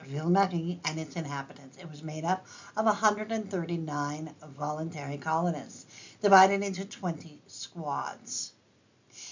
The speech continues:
So this is kind of, you can see that an island city that was Montreal was a, you know, was a kind of a fool's goal, because Montreal was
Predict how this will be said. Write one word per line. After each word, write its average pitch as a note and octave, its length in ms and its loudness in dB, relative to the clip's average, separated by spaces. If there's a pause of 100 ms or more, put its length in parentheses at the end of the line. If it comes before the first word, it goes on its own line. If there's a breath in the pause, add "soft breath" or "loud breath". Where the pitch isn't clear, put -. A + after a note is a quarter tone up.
(100)
So A3 320 4 (220)
this A#3+ 360 -2
is A#3+ 160 0
kind G#3+ 320 2
of, G3+ 120 -2 (800)
you A3 220 4
can A#3+ 140 2
see C4 180 2
that A#3+ 180 4
an G3+ 80 4 (140)
island G#3+ 480 4
city F3 560 -6 (640)
that F3+ 200 -2
was C4 260 4
Montreal F3+ 760 2 (340 loud breath)
was G3 480 8
a, F3 340 4 (420 loud breath)
you F#3+ 140 -2
know, D#3+ 180 0
was F3 200 -6
a G#3 60 -4
kind C#4 240 6
of B3+ 60 2
a G3+ 80 2
fool's G3 440 -2
goal, D3 240 -2
because F#3 220 -6
Montreal F#3+ 580 -2
was D#3+ 240 -6